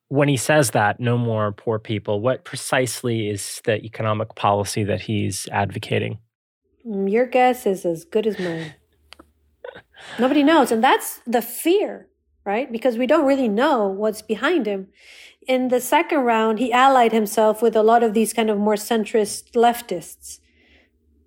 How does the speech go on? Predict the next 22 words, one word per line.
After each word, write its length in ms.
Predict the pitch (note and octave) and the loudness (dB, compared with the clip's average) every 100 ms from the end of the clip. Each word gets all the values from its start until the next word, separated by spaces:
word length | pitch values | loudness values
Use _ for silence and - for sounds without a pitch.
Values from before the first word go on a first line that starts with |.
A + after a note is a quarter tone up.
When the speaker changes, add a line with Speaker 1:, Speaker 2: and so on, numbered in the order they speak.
| _ | _
Speaker 2:
But 220 | - C4+ | 2 4
Speaker 1:
Mm-hmm. 100 | A#3+ | 6
Speaker 2:
nobody 260 | B3 G4 E4+ | 6 6 6
really 240 | B3+ A#3 A3 | 6 6 4
knows 240 | A3 G#3+ | 4 4
if 140 | G#3+ F#3+ | 2 2
that 200 | G#3+ G#3 | 2 4
is 120 | G3 | 2
a 80 | G3+ | 0
true 400 | G3 - A#3 A#3 | -4 -4 -2 0
alliance. 480 | A#3 G#3+ A3 A#3 A3+ | 2 2 0 -2 -4
It's 200 | A3 - | -6 -6
one 100 | G3 | -4
that's 180 | F#3+ - | -4 -6
going 120 | G3+ F#3+ | -8 -6
to 120 | G3 | -8
stand. 680 | - - G#3+ G#3 A3 A#3+ A3+ | -10 -4 -2 0 -2 -4 -6
Because 580 | - - C#4 C#4+ C4+ - - _ - | -8 -2 2 2 0 -10 -20 _ -6
Fujimori 880 | C4 - A#3+ A3 A#3 A#3 A#3 A#3 A3 | -6 -2 0 2 2 2 0 0 -2
has 200 | A3 G#3+ | -2 0
not 280 | A3 A3 | 0 0
conceded, 760 | - G#3 - D4+ D4 B3 A3+ - | -2 -6 -2 0 2 2 0 -4